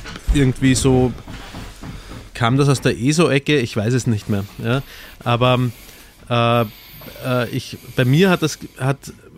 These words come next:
ich muss mich in Wirklichkeit viel mehr spüren, als ich's tu. Ja? Ähm, ich glaub,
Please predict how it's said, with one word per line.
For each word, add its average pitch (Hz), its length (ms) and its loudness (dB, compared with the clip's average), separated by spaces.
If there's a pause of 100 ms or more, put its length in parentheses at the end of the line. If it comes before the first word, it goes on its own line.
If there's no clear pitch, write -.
(880)
ich - 160 -6
muss 131 200 2
mich 160 140 2
in 135 100 4
Wirklichkeit 139 340 0
viel 135 240 0
mehr 143 180 4
spüren, 131 460 0
als 117 180 0
ich's - 200 -6
tu. 107 220 -2 (120)
Ja? 120 120 0 (300)
Ähm, 113 340 2 (1200)
ich 117 100 -2
glaub, 127 200 2